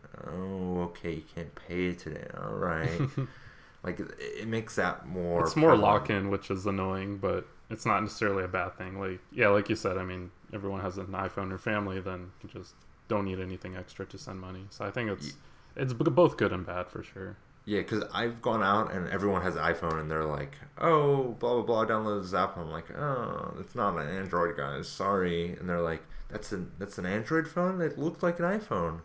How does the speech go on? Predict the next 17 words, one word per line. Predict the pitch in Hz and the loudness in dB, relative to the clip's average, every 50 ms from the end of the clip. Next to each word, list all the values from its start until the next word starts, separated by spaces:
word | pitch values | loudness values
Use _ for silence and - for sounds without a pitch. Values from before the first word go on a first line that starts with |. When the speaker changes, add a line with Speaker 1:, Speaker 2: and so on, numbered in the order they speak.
| - - - - - - - - - | -14 -20 -20 -20 -20 -20 -20 -14 -8
Speaker 1:
And | 101 | -6
I'm | 95 90 | -4 -2
like, | 87 78 71 - | -4 -4 -6 -6
"Yes, | - 90 101 98 95 - - | -4 -2 -2 -2 -2 -4 -10
it's | 76 71 - | -10 -12 -12
the | - - 104 | -10 -10 -10
Pixel, | - - 143 143 139 - - - 123 117 117 117 110 - | -6 -2 -2 -2 -2 -2 -2 0 2 2 2 2 0 -2
leave | - 95 87 | -4 -6 -6
me | 107 110 | -4 -4
alone." | 127 147 147 143 143 143 135 127 117 113 113 113 113 113 113 110 | -2 -2 0 2 2 2 2 2 2 0 -2 -4 -4 -6 -8 -10
<laughs> | - - - - - - - - - - - - - - - - - - - - - - - - - - - - - - - - - - - - - - - - - - - - | -12 -16 -18 -16 -14 -12 -12 -14 -14 -14 -14 -14 -14 -14 -16 -18 -20 -18 -16 -14 -14 -14 -14 -14 -14 -2 4 4 6 6 6 2 0 -4 -6 -8 -8 -10 -10 -10 -12 -12 -10 -6
Um, | - 67 - - - - - - - - - - - - - - - | -4 -2 -2 -2 -4 -6 -10 -12 -14 -16 -16 -18 -18 -20 -20 -20 -16
the | - 95 92 98 107 98 - - | -14 -10 -6 -2 -2 -2 0 0
other | - 98 113 117 143 143 143 | 2 2 2 4 2 2 2
big | 135 143 139 139 135 131 110 - | 2 2 2 2 2 0 -4 -8
thing | - - - - 127 127 131 127 - | -14 -14 -10 -8 -6 -6 -4 -4 -4
of | - 78 98 110 107 - | 0 0 0 0 0 -4